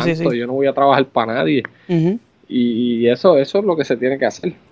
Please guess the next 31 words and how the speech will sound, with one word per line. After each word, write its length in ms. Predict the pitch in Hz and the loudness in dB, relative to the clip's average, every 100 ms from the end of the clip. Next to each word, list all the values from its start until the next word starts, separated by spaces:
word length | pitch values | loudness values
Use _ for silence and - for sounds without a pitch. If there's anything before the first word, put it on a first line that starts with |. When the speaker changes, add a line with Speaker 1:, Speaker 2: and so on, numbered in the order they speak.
| _ _ _ _ _ _ _ | _ _ _ _ _ _ _
Speaker 1:
Sí, 160 | - 170 | -4 0
no, 240 | 165 165 | 2 2
eh, 200 | 202 175 151 | 2 2 0
definitivo. 640 | 143 151 147 151 185 175 | -2 -4 -2 0 2 2
Le, 280 | 151 143 151 | 0 -2 -4
lo 160 | 165 170 | -8 -6
que, 100 | 165 | -4
él 200 | 170 165 | -2 -2
lo 60 | |
que 80 | 180 | -2
estaba 180 | 180 185 | -2 -2
diciendo 300 | 180 190 190 | 0 2 2
era 160 | 196 | 2
a 20 | 190 | 0
los 140 | 180 | -2
chamaquitos, 520 | 185 170 160 175 175 | -2 -2 -2 -4 -4
que, 200 | 147 143 - | -4 -8 -8
que 100 | 165 | -8
se 100 | 160 | -4
deben 180 | 156 165 | -4 -2
de 60 | 196 | -2
estarlo 300 | 180 185 185 | -2 -2 0
la 100 | 185 | 0
película 420 | 180 180 196 185 | 0 0 0 0
de 80 | 170 | 0
que 100 | 160 | -4
si 80 | 160 | -6
los 120 | 147 | -8
cajos, 520 | - 180 202 185 190 | -4 -2 0 0 -2
que 100 | 180 160 | -2 -4
si 460 | 165 151 147 139 | -4 -4 -4 -8